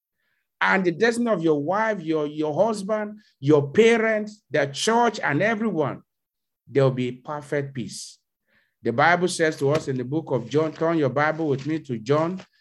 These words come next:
chapter fourteen. John chapter fourteen, verse twenty-seven.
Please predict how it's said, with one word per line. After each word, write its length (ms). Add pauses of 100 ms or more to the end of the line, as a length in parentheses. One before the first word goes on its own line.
(180)
chapter 340
fourteen. 680 (840)
John 280
chapter 320
fourteen, 520
verse 180
twenty-seven. 760